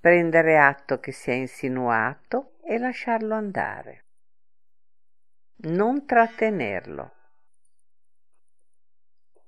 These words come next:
Dobbiamo stare molto attenti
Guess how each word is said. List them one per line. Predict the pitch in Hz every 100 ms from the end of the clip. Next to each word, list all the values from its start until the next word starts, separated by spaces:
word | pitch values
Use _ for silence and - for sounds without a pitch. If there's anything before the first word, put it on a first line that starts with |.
| - - - - - - - - - - - - - - - - - - - - - - -
Dobbiamo | - 160 165 180 180 180
stare | 175 - 165 160 156
molto | 151 170 226 226 -
attenti | 139 - - 120 120 123 117 - 117 113